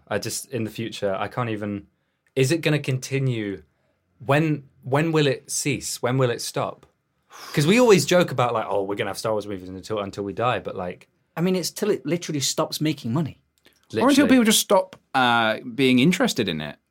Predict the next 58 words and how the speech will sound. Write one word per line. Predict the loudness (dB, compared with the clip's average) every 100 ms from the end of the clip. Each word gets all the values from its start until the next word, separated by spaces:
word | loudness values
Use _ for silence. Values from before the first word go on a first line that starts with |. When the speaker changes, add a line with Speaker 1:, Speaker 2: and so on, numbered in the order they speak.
| _
Speaker 1:
Yeah. | -2 4
Speaker 3:
Lit-, | 2 4
it's | 0 2 0
just | 2 4 6
that, | 6 4
'cause | 4
there | 4
are, | 4
you | 4
know, | 2
there | 4
are | 2
franchises | 2 2 4 2 2 0
that | -2
just | -2 -2
stopped | 0 0 0
when | -4 -2
people | -2 -4 -4
were | -2
like, | -2 -2
"Yeah, | -4 -4
okay, | -2 -2
I'm | 0
done | 0 0
with | 0
that | -2 0
now." | -2
Speaker 1:
Mm-hmm. | -2
Speaker 3:
So | 0 0 -2 -6 -20 _ _ _ -6
I | 0
think | 2 0 0
the | -2
same | 2 4 6
might | 4
happen | 2 0 0
with | 0
Star | 0 0
Wars. | 0 0 -4 -8 -18 _ _ _
Speaker 1:
What's | -4 0
a | 2
Speaker 2:
Maybe. |
Speaker 1:
franchise | 4 4 4 2
that | 2 -2
ran | -2 -2
its | -4
course | -4 -2 -2 -2
really, | -4 -4 -4
like, | -4 -6 -10 -20 _ _ _ _ -4
um, | -4 -4 -8 -14 _
really | -6 -2 -2
tastefully | -2 -2 -2 -6 -6
and | -4
organically | -4 -6 -8 -10 -10
and | -6
didn't | -8 -8
outstay | -10 -8 -8
its | -6
welcome? | -6 -6 -8 -14